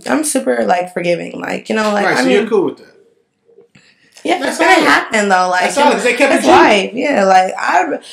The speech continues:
Speaker 1: and I would respect that so much more if they kept it G, because I always find stuff out. So if I have to find out, I'm gonna be super mad, super hurt, and eventually I still probably will forgive you. But I feel like if that relationship is worth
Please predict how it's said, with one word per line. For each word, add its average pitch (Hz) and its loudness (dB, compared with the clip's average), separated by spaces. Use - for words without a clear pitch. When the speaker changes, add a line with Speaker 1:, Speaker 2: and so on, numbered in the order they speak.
Speaker 1:
and 240 0
I 349 6
would 294 0
respect 254 0
that 226 4
so 233 2
much 233 -2
more 214 -2
if 196 -4
they 208 -4
kept 208 -2
it 196 -2
G, 202 -4
because 185 -4
I 240 2
always 214 2
find 185 -4
stuff 175 -6
out. 175 -2
So 196 0
if 190 -2
I 240 6
have 247 0
to 202 -8
find 190 -4
out, 196 -2
I'm 202 -8
gonna 190 -8
be 190 -8
super 208 -6
mad, 190 -2
super 196 -6
hurt, 180 -4
and 214 0
eventually 202 -2
I 185 4
still 185 -4
probably 175 -4
will 165 -4
forgive 165 -6
you. 170 -6
But 214 2
I 247 4
feel 262 -2
like 233 2
if 202 -4
that 247 4
relationship 214 -4
is 175 -8
worth 185 -4